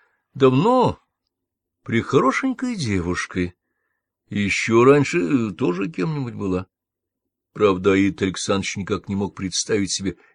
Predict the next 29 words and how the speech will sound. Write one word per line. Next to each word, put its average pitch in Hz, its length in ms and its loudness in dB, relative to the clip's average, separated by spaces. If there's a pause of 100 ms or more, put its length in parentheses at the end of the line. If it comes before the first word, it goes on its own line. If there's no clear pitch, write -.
(120)
кем 147 300 -2
именно, 92 460 -2 (180)
тем 92 180 -8
более 92 180 0
что - 260 -6 (200)
при 101 180 -2
нём 98 300 0
никогда 98 500 -2
она 98 260 -2 (100)
не 101 200 -2
бредила, 90 560 -2
слава 98 440 -2
богу. 98 340 -4 (1700)
А 90 140 -6
нянька 220 680 2
Персифоны 196 760 -4
до 175 140 -2
сих - 180 -6
пор 180 420 2
огонь. 87 500 2 (1400)
Деньги 120 540 2
у 123 100 6
буфетчицы 123 800 -2
украла. 107 640 0 (400)
Чёрту, 160 560 0
между 175 220 -2
прочим, 185 320 -2
прорву 196 400 2
денег. 110 460 0